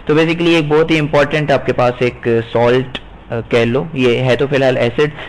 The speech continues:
लेकिन इसके जो salts हैं वो भी बहुत important होते हैं। For example आप potassium chlorate की बात करो, potassium perchlorate की बात करो, for example K सी एल ओ फ़ोर, ये आपके पास अच्छे oxidizing agents के तौर पे simple chlorotine एक अच्छा oxidizing agent होता है, ठीक है।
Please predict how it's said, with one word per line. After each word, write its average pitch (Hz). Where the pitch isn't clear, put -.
लेकिन 131
इसके 131
जो 123
salts 127
हैं 135
वो 131
भी 131
बहुत 123
important 117
होते 120
हैं। 120
For 120
example 117
आप 117
potassium 117
chlorate 120
की 120
बात 117
करो, 117
potassium 117
perchlorate 120
की 120
बात 113
करो, 113
for 120
example 113
K 113
सी 117
एल 110
ओ 110
फ़ोर, 120
ये 120
आपके 113
पास 117
अच्छे 117
oxidizing 117
agents 120
के 127
तौर 120
पे 117
simple 123
chlorotine 120
एक 117
अच्छा 120
oxidizing 117
agent 123
होता 117
है, 113
ठीक 120
है। 151